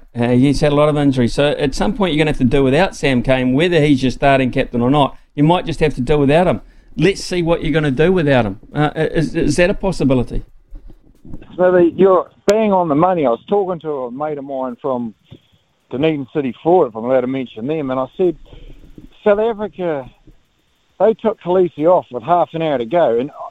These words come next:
Speaker 2: the reason I think they done that was they don't care. Like, th-, th-, they say they do, but they don't. They care about World Cups, and they wanted to see, this is only my opinion, how South Africa would go with the best captain in the world not on the field.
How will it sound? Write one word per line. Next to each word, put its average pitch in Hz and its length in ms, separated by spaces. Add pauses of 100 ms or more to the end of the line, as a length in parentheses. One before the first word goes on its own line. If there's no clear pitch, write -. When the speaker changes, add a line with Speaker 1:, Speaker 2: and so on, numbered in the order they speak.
Speaker 2:
the 170 160
reason 196 440
I 165 280 (100)
think 160 220
they 131 160
done 160 300
that 107 280
was 139 240 (600)
they 269 60
don't 269 180
care. 190 400
Like, 151 220
th-, 175 100 (140)
th-, 165 120
they 185 220
say 240 160
they 196 120
do, 175 180
but 131 80
they 156 100
don't. 170 260
They 196 160
care 208 300
about 156 300
World 151 340
Cups, 143 300 (180)
and 151 180
they 208 140
wanted 220 360
to 147 100 (120)
see, 143 540
this 208 80
is 208 80
only 214 140
my 160 220
opinion, 123 500 (600)
how 196 500
South 180 160
Africa 170 340
would 131 240
go 135 460 (540)
with 147 220
the 143 120
best 190 380
captain 170 360
in 147 140
the 127 80
world 139 340
not 156 140
on 151 160
the 110 60
field. 170 360